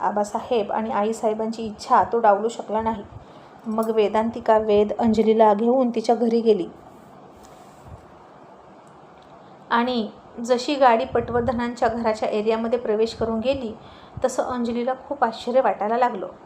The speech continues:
पटवर्धनांचं ते राजवैभव बघून अंजली तर थक्क झाली. असं वाटत होतं की एका मोठ्या हिरव्यागार बागेतच हे घर बांधलं आहे.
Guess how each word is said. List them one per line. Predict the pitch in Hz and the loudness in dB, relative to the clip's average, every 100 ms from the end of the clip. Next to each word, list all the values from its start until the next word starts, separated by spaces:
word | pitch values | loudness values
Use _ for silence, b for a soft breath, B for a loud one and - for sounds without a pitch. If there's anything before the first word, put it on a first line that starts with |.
| - B B - | -20 B B -4
पटवर्धनांचं | 220 220 220 226 226 220 226 240 240 | -2 -2 -2 0 0 -2 -4 -4 -4
ते | 240 | -2
राजवैभव | 226 202 208 220 214 220 | 2 2 0 -4 -2 0
बघून | 214 220 214 269 | 0 -2 -2 -4
अंजली | 226 214 226 233 | -4 -4 -6 -4
तर | 240 - | -6 -4
थक्क | 214 - | -8 -4
झाली. | 247 262 285 233 - - B B B | -2 0 0 -4 -12 -20 B B B
असं | 262 302 | 0 4
वाटत | 269 208 233 | 4 4 2
होतं | 269 269 | 0 0
की | 269 247 | 0 -2
एका | 214 254 | 0 0
मोठ्या | 254 220 - 277 | 0 -4 -4 -8
हिरव्यागार | 262 233 233 226 233 233 | -6 -4 0 0 0 0
बागेतच | 220 202 220 254 220 | 0 0 -2 -2 -4
हे | 220 233 | -4 -4
घर | 226 220 | -2 -4
बांधलं | 226 220 208 202 | -2 -4 0 -2
आहे. | 208 | -2